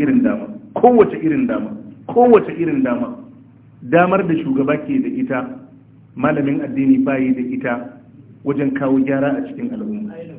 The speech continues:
Yanzu mai mulki in yana so, irin bayan garin nan, rana ɗaya za, za, za a ɗaga shi. Nan ne cibiyan shan giya, nan ne cibiya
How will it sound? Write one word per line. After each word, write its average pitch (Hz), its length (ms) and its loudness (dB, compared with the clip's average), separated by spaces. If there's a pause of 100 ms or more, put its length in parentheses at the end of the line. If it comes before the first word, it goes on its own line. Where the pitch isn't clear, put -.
(1400)
Yanzu 180 180 6
mai 247 120 8
mulki 208 280 4
in 185 160 0
yana 180 220 4
so, 170 80 -2
irin 202 260 2
bayan 185 300 4
garin 160 260 2
nan, 139 320 -2
rana 180 320 -2
ɗaya 175 240 -2
za, 185 320 0 (180)
za, 190 300 2 (160)
za 190 100 4
a 170 140 -2
ɗaga 135 220 0
shi. 135 160 -2 (1400)
Nan 190 240 6
ne 170 120 6 (120)
cibiyan 151 560 4
shan 160 320 2
giya, 151 240 2 (560)
nan 208 300 8
ne 196 160 8 (180)
cibiya 190 480 4